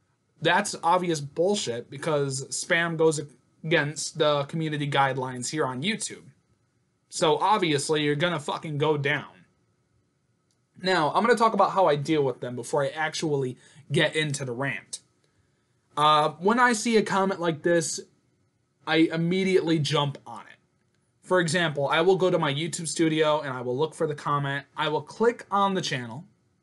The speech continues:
and I will copy the channel link. Then I will go back to the YouTube Studio and I will report that comment for spam. And I will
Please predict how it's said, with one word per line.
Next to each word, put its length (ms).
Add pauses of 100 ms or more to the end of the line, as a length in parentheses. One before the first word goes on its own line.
(1000)
and 100
I 120
will 160
copy 440
the 140
channel 340
link. 300 (380)
Then 120
I 80
will 140
go 180
back 320
to 100
the 80
YouTube 360
Studio 480 (680)
and 140
I 220
will 340
report 540
that 200
comment 520
for 420
spam. 640 (2250)
And 540 (1300)
I 200
will 480